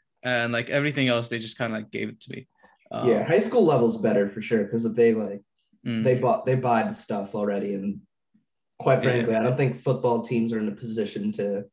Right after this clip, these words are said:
Speaker 2: like, they have to make their, like, program attractive. So I don't
Speaker 1: Mm.
Speaker 2: think charging people for it would help. But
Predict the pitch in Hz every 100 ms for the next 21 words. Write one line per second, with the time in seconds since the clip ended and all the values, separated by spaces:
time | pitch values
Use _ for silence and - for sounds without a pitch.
0 | _ _ _ _ _ _ - 104 - -
1 | 135 139 135 131 120 120 110 110 104 -
2 | - - - _ _ 101 - - 139 117
3 | 107 101 101 - 107 104 101 - - -
4 | - _ - 104 98 139 117 113 117 107
5 | - _ _ _ _ _ _ _ _ -
6 | - 123 117 113 117 110 107 113 - -
7 | - 127 - - _ - 135 131 123 107
8 | -